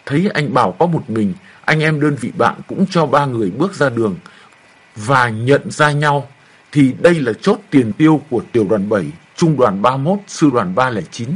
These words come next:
Sau khi nghe chúng tôi nói còn một số anh em phía trước nữa, các đồng đội tiểu đoàn bảy khẩn trương vận động theo trục đường, mang theo võng và thuốc tây, lương khô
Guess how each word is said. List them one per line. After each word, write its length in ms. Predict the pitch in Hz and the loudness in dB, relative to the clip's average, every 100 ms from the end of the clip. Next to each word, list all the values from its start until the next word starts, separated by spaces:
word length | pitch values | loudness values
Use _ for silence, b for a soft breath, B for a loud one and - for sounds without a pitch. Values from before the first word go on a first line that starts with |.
| - - B B B B B _ _ _ _ | -10 -20 B B B B B _ _ _ _
Sau 260 | - 165 151 | -6 0 0
khi 320 | - 160 143 | 0 0 0
nghe 220 | 139 147 143 | 2 0 0
chúng 160 | 151 170 | -4 0
tôi 180 | 151 | 0
nói 320 | 131 127 143 196 B B | 0 -2 -2 -4 B B
còn 260 | - 127 117 | 0 2 2
một 80 | 113 | -6
số 260 | - 139 | -2 0
anh 200 | 185 156 | 2 0
em 180 | 131 139 | 0 -2
phía 200 | - 160 | -2 -4
trước 260 | 160 190 175 | 0 -2 0
nữa, 300 | 151 175 202 B B B _ _ - _ _ - _ - | 0 0 -4 B B B _ _ -20 _ _ -20 _ -2
các 160 | 185 160 | -2 0
đồng 220 | 131 104 | -2 0
đội 200 | 113 - | -2 -2
tiểu 220 | - 117 | 0 0
đoàn 220 | 107 107 | 0 -2
bảy 200 | 110 90 | -2 -4
khẩn 360 | 78 - 110 95 | -6 -2 -2 -2
trương 300 | - 165 143 | 0 0 2
vận 280 | 123 - 107 | -4 -4 0
động 180 | 110 101 | -2 -2
theo 140 | 147 | -6
trục 260 | - 107 110 | -6 -10 -2
đường, 240 | 113 90 - | -2 -2 -8
mang 180 | 139 139 127 | -4 -4 -2
theo 140 | 139 | -4
võng 320 | 107 113 190 | 0 0 0
và 120 | 170 104 | -4 -6
thuốc 160 | - 180 | -4 -4
tây, 240 | - 135 120 B B | 2 2 2 B B
lương 260 | 127 151 139 | 2 2 2
khô 340 | - 143 131 | 0 0 0